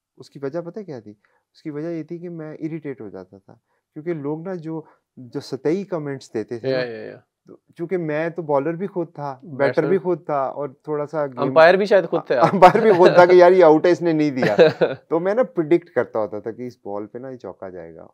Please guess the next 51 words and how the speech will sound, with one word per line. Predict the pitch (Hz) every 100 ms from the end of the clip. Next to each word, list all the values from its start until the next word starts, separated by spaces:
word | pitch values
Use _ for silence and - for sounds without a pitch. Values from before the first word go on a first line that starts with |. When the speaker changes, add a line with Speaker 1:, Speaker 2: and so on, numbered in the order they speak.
| _ -
Speaker 1:
और | 123 _ _ _ _ _
बाज़ | 104 110
दफ़ा | 120 127
तुक्का | 110 - 113
लग | 98
जाता | 92 98 104
था, | 127
सही | 113 123 113
होता | 92 - 87
था। | _ 131
Speaker 2:
हम्म। | 120 127 _ _ _
Speaker 1:
तो, | - _
और | 175
ये | 208
किसी | 226 214 233
को | 196
नहीं | 160
पता | 110 98 101
था, | 123
क्योंकि | 151
मैं | 170 - -
अकेला | - 117 117 117
देखता | 101 - 101
था। | 95
अपने | - 117 139
दोस्तों | 127 127 123 151
के | 139
साथ | 139
भी | 131 139
नहीं | 123
देखता | 117 139 143
था, |
क्योंकि | 143 139 135
उनकी, | 143 139 135 147 147 _ _ _ _
उनके | 139 135 175
लिए | 180
क्रिकेट | 170 151 165 156
जो | 147
था | 143 147 151
वो | 143 147
एक | 131 -
फन | _ 139 131 110
था। | 101 -
Speaker 2:
हम्म। | 131 123 123
Speaker 1:
मेरे | 127 151 185
लिए | 190 185
क्रिकेट | 170 147 170
ना | 185
एक | 175
साइंस | - 120 110 110 -
थी। | - 90